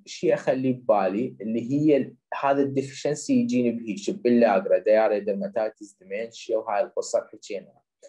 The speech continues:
لكن اذا عندي زياده بالنياسين، وواحده من الشغلات من انطي بيشنت نياسين كتريتمنت للهايبرليبيديميا، يجي البيشنت بثري مانيفستيشن كلش اخليها ببالي ومهمه، اللي هي اول وحده فيشل فلاشنج،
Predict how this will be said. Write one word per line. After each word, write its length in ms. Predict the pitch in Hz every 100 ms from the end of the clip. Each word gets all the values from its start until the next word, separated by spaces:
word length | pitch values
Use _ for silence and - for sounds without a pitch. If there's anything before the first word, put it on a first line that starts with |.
| _ _ _
لكن 460 | 120 170 196 - 104
اذا 200 | 110 113
عندي 340 | 147 156 143
زياده 480 | 120 117 120 147 143
بالنياسين، 840 | 139 123 110 104 104 - - 98 101
وواحده 380 | 117 143 131 120
من 80 |
الشغلات 480 | 110 - 110 147 170
من 140 | 156 139
انطي 380 | 143 147 160
بيشنت 500 | 147 147 151 143 -
نياسين 400 | 131 123 123 151
كتريتمنت 600 | 143 123 127 143 139 139
للهايبرليبيديميا، 1120 | 120 117 131 147 131 113 101 101 101 101 104 110 _ _ _ _
يجي 300 | 123 131 214
البيشنت 560 | 202 - 185 180 165 -
بثري 340 | 147 - 185
مانيفستيشن 880 | 180 156 156 - - 156 160 - 143
كلش 360 | - 196 180 -
اخليها 420 | - 113 110 113
ببالي 360 | 101 104 98 101
ومهمه، 480 | 95 - 90 85 - _ _ _ _ _
اللي 220 | 110 123
هي 200 | 170 165
اول 260 | 143 175 160
وحده 300 | 151 139 139
فيشل 640 | 139 143 147 - 151 143 139 -
فلاشنج، 480 | 120 123 - 90